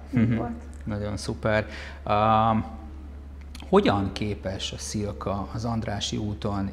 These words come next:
Speaker 2: ilyen szinten érvényesülni a világmárkák mellett? Ági, mi az, amit te, eh, a szilka titoknak mondanál? Mert azért, eh,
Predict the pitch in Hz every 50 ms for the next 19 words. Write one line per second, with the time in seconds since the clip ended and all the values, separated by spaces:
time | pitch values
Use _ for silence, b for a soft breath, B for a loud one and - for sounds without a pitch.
0 | - - 120 110 104 98 95 95 - - - - 123 110 104 98 - 98 95 101
1 | 104 104 101 98 101 101 101 101 - - 107 104 101 101 101 95 101 120 127 113
2 | 87 92 92 98 95 95 92 - - 101 101 - - 110 107 107 104 101 95 -
3 | - 110 104 104 101 98 101 107 165 160 151 123 107 110 110 104 107 101 - -
4 | - 117 107 107 - B B B B B B B 110 110 107 107 107 104 107 -
5 | - - - - 139 127 - - 107 - - 117 - - 98 - 107 104 92 -
6 | - 104 101 104 98 98 101 101 101 101 101 101 104 104 - - 113 104 110 110
7 | 110 - - - 123 117 117 113 113